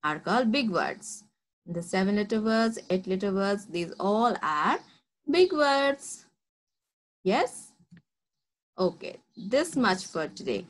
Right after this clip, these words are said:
Now let's check. Let me check whether you are listening attentively or not. Okay, let me check and then let me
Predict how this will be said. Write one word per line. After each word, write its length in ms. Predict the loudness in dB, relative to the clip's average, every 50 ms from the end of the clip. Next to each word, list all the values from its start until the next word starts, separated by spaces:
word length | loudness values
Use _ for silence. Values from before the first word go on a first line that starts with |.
| -18 -20 -20 _ _ _ -6
Now 240 | -2 0 0 0
let's 360 | 0 0 0 0 0 0 -4 -14 -6 0
check. 400 | 2 2 4 4 2 0 0 -2 -6 -20 -20 _ _ _ _ _ _ _ _ _ _ _ _ _ _ _
Let 300 | 0 2 2 0 2 2
me 180 | 2 2 2 0
check 380 | 0 2 4 4 4 2 0 -2
whether 540 | 0 2 2 2 2 2 2 4 4 4 4 2 -2 -8 -18 -20 _ _ _
you 280 | -2 0 2 4 4 6
are 140 | 6 4 4
listening 480 | 4 2 2 2 2 4 4 4 4 2
attentively 600 | -4 -4 -2 -2 -2 0 0 0 0 2 2 2 2
or 140 | 2 0 -2
not. 300 | -6 -8 -6 -6 -8 -8 -12 _ _ -20 _ _ _ _ _ _ _ -6
Okay, 180 | -2 0 2
let 240 | 4 4 2 2 2
me 140 | -2 -2 -2
check 280 | 0 0 0 0 0 -2 _ -4
and 140 | -4 0 0
then 280 | 0 0 2 2 2
let 200 | 0 0 0 0
me 180 | -2 0 0